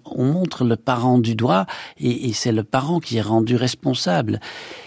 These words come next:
Et la question fondamentale pour moi, elle est, mais où est-ce qu'on partage la responsabilité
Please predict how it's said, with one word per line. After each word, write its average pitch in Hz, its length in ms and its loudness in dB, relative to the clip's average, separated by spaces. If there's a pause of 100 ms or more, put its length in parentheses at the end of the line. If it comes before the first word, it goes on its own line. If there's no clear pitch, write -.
(140)
Et 123 100 -2
la 127 180 4
question 117 800 0
fondamentale 104 920 0
pour 95 240 -6
moi, 139 260 2
elle 117 140 0
est, 120 140 0
mais 110 200 0 (160)
où 185 300 0
est-ce 143 220 -2
qu'on 107 180 -4 (180)
partage 127 840 -2 (300)
la - 80 -2
responsabilité 104 1080 -2